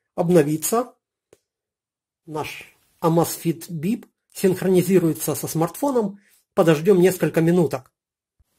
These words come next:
Вот наши часы уже и синхронизировались со смартфоном. Теперь самое время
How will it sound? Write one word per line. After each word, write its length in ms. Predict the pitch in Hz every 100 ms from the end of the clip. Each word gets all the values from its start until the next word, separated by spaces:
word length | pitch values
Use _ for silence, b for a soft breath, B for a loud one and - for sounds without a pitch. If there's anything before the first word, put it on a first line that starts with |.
| _ _
Вот 220 | 160 160
наши 260 | 165 147 151
часы 320 | 160 - 190
уже 280 | 160 160 151
и 40 |
синхронизировались 920 | - 165 - 160 151 196 233 196 175 -
со 200 | - 165
смартфоном. 600 | 180 165 - 175 156 139
Теперь 260 | 170 285
самое 380 | - 233 220 170
время 460 | 151 226 208 180